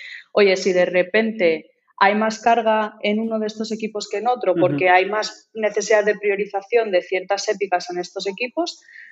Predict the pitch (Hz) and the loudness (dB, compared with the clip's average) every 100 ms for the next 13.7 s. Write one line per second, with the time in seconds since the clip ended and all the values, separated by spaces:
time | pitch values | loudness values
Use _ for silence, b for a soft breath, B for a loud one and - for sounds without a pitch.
0 | B - 190 185 185 208 214 220 226 220 | B -2 2 4 4 4 4 0 0 -2
1 | - 220 233 240 - - - 202 190 180 | -2 0 2 2 -2 -12 0 4 4 0
2 | 190 185 185 208 214 214 208 208 220 208 | -4 -4 -2 -2 -2 -4 -6 -4 -6 -2
3 | 185 185 185 185 180 175 180 - - - | -2 -2 -6 -6 -8 -8 -8 -6 -8 -10
4 | - - _ _ - 190 - 202 202 202 | -20 -20 _ _ 0 0 2 4 6 6
5 | 202 - _ B B B - 185 185 - | 2 -2 _ B B B 0 0 0 2
6 | 220 220 220 214 208 214 233 262 - - | 4 4 4 2 4 0 0 -2 -6 -14
7 | 202 202 202 190 190 196 202 202 - 208 | -14 -12 -14 -14 -12 -12 -10 -12 -6 -4
8 | 214 208 208 208 214 202 202 208 208 208 | -2 0 2 2 0 0 0 2 2 2
9 | 202 - 202 214 202 185 180 180 190 190 | 2 2 4 4 2 0 0 2 2 0
10 | 196 202 208 214 233 - b b _ 185 | -6 -6 0 0 0 -4 b b _ 0
11 | 196 196 202 208 190 196 202 196 190 185 | 2 4 2 2 2 2 -2 -6 -6 -6
12 | 196 196 208 202 190 185 185 180 180 185 | -6 -2 2 4 4 2 0 -2 -4 -2
13 | 190 190 180 170 - 156 190 | 2 4 2 0 -6 -8 -10